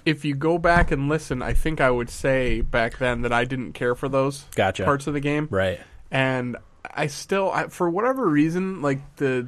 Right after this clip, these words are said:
Speaker 1: the mind, Batman's mind being fucked with in Arkham Knight, just, it doesn't do it for me.
Speaker 2: Oh, okay.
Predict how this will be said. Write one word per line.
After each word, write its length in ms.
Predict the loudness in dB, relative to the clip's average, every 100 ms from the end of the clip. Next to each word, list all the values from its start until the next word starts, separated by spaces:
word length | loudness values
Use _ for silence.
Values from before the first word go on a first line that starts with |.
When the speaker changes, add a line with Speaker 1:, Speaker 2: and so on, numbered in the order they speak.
| -6
Speaker 1:
the 100 | -4
mind, 640 | -2 0 0 -2 -4 -6 -12 -16 -16 _ -14 -14 -16
Batman's 600 | -8 0 0 0 -2 -2
mind 280 | 0 0 0
being 200 | -2 -2
fucked 260 | -2 -2
with 220 | 0 0
in 60 | 0
Arkham 300 | -2 -2 -4
Knight, 280 | -2 -2 -4
just, 220 | -10 -12
it 80 | -8
doesn't 300 | -4 -2 -2
do 160 | -4 -6
it 80 | -8
for 180 | -10
me. 120 | -8 0
Speaker 2:
Oh, 160 | 2 2
okay. 320 | 2 0